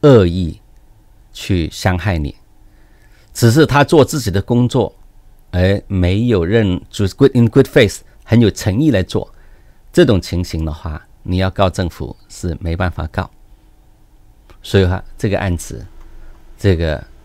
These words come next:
偷渡首脑、蛇头，<laughs> 我们讲的，他一分钱拿不到。所以最高法院的话，就是在过去在边境这方面，给了司法部、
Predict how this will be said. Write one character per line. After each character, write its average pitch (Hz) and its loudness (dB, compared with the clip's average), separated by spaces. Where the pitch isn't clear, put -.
偷 110 2
渡 98 -2
首 - -2
脑、 85 -2
蛇 - 0
头， 92 -2
<laughs> - -20
我 87 -2
们 107 4
讲 95 0
的， 82 -2
他 85 0
一 104 2
分 113 4
钱 92 0
拿 76 -4
不 73 -4
到。 80 -8
所 - 0
以 - 4
最 170 2
高 165 6
法 104 2
院 127 4
的 117 2
话， 95 0
就 113 0
是 101 -2
在 113 2
过 165 4
去 - -6
在 117 4
边 151 4
境 147 2
这 98 -2
方 87 -2
面， 90 -2
给 87 2
了 85 -2
司 - -6
法 80 -6
部、 98 -4